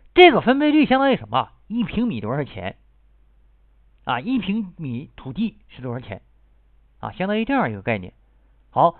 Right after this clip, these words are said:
那么一平米土地概-，这个面积知-，这个，这个价钱知道了，然后用你的基底占地面积乘以分配率。这个基底占地面积我们上哪去找啊？啊，我们一定要知道哈，你在成本核算的时候，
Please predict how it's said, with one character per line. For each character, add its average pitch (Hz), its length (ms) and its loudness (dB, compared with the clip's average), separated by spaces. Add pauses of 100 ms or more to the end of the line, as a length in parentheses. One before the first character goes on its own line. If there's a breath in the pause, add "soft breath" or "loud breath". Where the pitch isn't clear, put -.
(220 soft breath)
那 320 100 4
么 311 120 8
一 285 140 6
平 285 240 2
米 226 120 0
土 185 160 -2
地 226 160 0
概-， 196 440 2
这 214 80 -4
个 185 260 0 (500)
面 240 240 8
积 165 100 -2
知-， 165 300 -10 (180)
这 214 60 -6
个， 190 120 2
这 208 120 -4
个 202 40 -2
价 240 200 8
钱 170 180 0
知 202 140 -4
道 220 120 6
了， 139 200 2 (240 soft breath)
然 190 160 8
后 269 160 12
用 254 260 4
你 120 140 -6
的 180 320 6 (600)
基 262 140 2
底 185 160 -4
占 254 240 6
地 226 140 0
面 247 240 2
积 170 300 0 (360)
乘 160 300 -2
以 175 320 4 (260)
分 131 180 -10
配 127 200 -6
率。 143 160 -6
这 233 140 0
个 196 80 0
基 269 180 2
底 214 120 0
占 233 160 6
地 240 80 0
面 247 180 2
积 175 60 -2
我 120 80 -6
们 120 120 -4
上 214 100 0
哪 - 140 -6
去 196 100 -4
找 175 240 0 (100)
啊？ 104 220 -4 (720)
啊， 107 140 -10
我 113 100 -10
们 113 140 -10
一 143 100 -8
定 208 140 0
要 165 100 2
知 - 180 -16
道 127 140 -4
哈， 92 140 -10
你 101 100 -10
在 175 100 -2
成 220 200 -4
本 170 100 -2
核 123 80 -8
算 190 100 0
的 190 60 4
时 127 80 -6
候， 123 60 -6